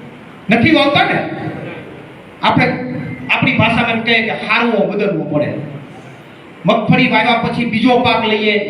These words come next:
એક પાક સદંતર આપણે ત્રણ વર્ષ લીધો હોય તો પાછો બદલી નાખીએ. શું કામ? કે આપણે જમીનનો પટ્ટો છે એ ખરાબ ન થાય, એટલે હારવો બદલીએ. દાદા, આપણે આવી વાત, ખેડૂતો જે છે, આ સમજણ છે ખેડૂતોની.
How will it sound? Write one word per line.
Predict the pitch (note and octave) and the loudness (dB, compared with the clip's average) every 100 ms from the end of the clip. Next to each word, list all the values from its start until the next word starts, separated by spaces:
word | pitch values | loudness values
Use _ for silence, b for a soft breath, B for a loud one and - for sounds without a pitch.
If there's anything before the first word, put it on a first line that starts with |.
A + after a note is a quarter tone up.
| A3+ | -2
એક | B3+ - | -2 -2
પાક | B3+ C4+ - | -2 -2 -2
સદંતર | C4 D#4 D#4 D4+ | 0 2 2 2
આપણે | C4 C4 B3+ | 2 0 -2
ત્રણ | C#4 C#4+ C#4+ | 0 2 4
વર્ષ | C#4+ C4 | 2 2
લીધો | C4 C#4 | 0 2
હોય | C4+ | 2
તો | C4 | 0
પાછો | C4 C4 C4+ | -2 -2 0
બદલી | B3+ C4 G#3+ | 2 2 2
નાખીએ. | F#3+ C#3 D#3 - - - - - | 0 0 -2 -2 -10 -12 -12 0
શું | C4 | 2
કામ? | D4 C#4+ D4 C#4+ C#4+ C#4+ - - - - - - - - | 4 2 0 -4 -6 -8 -12 -18 -18 -20 -20 -20 -14 0
કે | B3 | 2
આપણે | B3+ D4 B3+ - | 4 2 2 0
જમીનનો | A#3+ C#4+ C4+ C4 B3 - - B3+ - - - - - - - - - - - - - - | 2 4 4 4 2 0 -6 -8 -8 -10 -12 -16 -18 -20 -20 -20 -20 -20 -20 -20 -16 -4
પટ્ટો | A#3+ D4 C#4 | 0 2 2
છે | - | 2
એ | - | -2
ખરાબ | - C#4+ C#4+ A3+ | 0 0 2 2
ન | A#3 A3+ | 2 2
થાય, | G3 | 0
એટલે | G3+ G3+ G#3 | 0 -2 -2
હારવો | C4 A#3+ A3 | 0 0 -2
બદલીએ. | A#3 A3 G#3 | 2 2 2
દાદા, | G3 G3 G3 | 2 2 2
આપણે | G3+ G#3+ | 0 0
આવી | G#3+ G3+ | 0 0
વાત, | G#3 G#3 - - - - - | 0 -2 -6 -10 -12 -10 2
ખેડૂતો | B3+ D4 C#4+ B3 | 4 6 4 2
જે | B3 A#3+ | 2 2
છે, | B3+ - - - | 2 2 0 0
આ | - - | 0 2
સમજણ | C#4+ D4 D4 - | 4 4 4 4
છે | - - | 2 0
ખેડૂતોની. | A3 G#3+ - D#3 - | 0 0 0 -2 -2